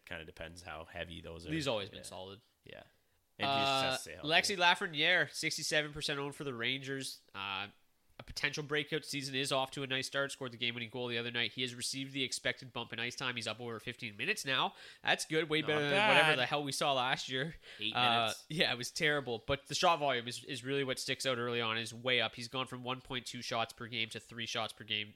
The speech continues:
Speaker 2: thus far. It's on the top line with Mika Zibanejad. The fact that Kaapo Kakko is now on I R, he's going to miss at least a week, uh,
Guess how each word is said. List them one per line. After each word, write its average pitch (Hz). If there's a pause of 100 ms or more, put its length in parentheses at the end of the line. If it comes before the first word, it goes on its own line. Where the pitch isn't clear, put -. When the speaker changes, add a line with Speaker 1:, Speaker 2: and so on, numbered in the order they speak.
(120)
Speaker 2:
thus 107
far. 139 (220)
It's -
on 117
the 113
top 120
line 117 (320)
with 120 (520)
Mika 131
Zibanejad. 135 (380)
The 117
fact 127
that 131
Kaapo 123
Kakko 156
is 151
now 147
on 131
I 120
R, 127
he's 127
going 120
to 120
miss 120
at 107
least 127
a 113
week, 127 (120)
uh, 98